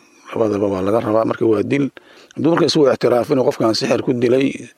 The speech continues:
oo sixirka uu markaa ku dilayna dee uu sixir qofkan saameeyey oo cillad kale uusan u dhiman, ee taa ay caddaato min jihati tibbi iyo wixii kolleyba, ee, ijraa'aadkii wax ay caddaadaan, qofkaasi dee inuu xoolahaas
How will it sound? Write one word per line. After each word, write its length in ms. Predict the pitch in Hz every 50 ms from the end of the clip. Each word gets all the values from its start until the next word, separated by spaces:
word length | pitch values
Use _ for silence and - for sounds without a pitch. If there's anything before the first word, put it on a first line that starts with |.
| _ _ _ _ _ _ -
oo 140 | - 113 101
sixirka 540 | 98 147 139 131 117 - - 110 107 107
uu 100 | 107 107 110
markaa 260 | 123 113 - 113 104
ku 100 | 107 135
dilayna 360 | 120 113 113 110 107 113 113
dee 180 | 101 104 101 101
uu 180 | 101 101 98
sixir 300 | 92 - 123 - - 107 - - - _ - - - - - -
qofkan 300 | - 120 - 131 120 110 104 101
saameeyey 600 | - - - 104 101 110 113 120 135 139 - - - - - _ - - - - -
oo 120 | - -
cillad 240 | - 156 135 151 -
kale 180 | - 147 135 135
uusan 240 | 120 117 - 147 139
u 60 | 156 147
dhiman, 280 | 135 131 123 135 139 135 - - _ _ - _ - -
ee 100 | 120 107
taa 180 | - 135 143
ay 80 | 147 120
caddaato 600 | 104 - 123 110 110 113 113 107 - - 143 -
min 140 | 120 117 110
jihati 280 | 107 135 127 110 - 120
tibbi 340 | 104 135 147 131 120 120 123
iyo 100 | 120 113 117
wixii 160 | 143 151 131
kolleyba, 400 | 123 - 139 127 120 113 113 123 117
ee, 460 | 113 113 110 107 101 101 101 95 - - _ _ - -
ijraa'aadkii 480 | - 110 113 127 135 131 131 - 135
wax 100 | 123 117 123
ay 120 | 117 113 101 98
caddaadaan, 600 | - 117 113 110 110 104 107 123 143 143 147 143 139 _ - _ _ - _ _ -
qofkaasi 640 | - 131 135 - - - 104 104 101 95 - - 110 107 - -
dee 240 | - 113 117 139
inuu 160 | 131 123 117 107
xoolahaas 640 | 98 - 117 110 104 107 110 120 120 107 101 95 -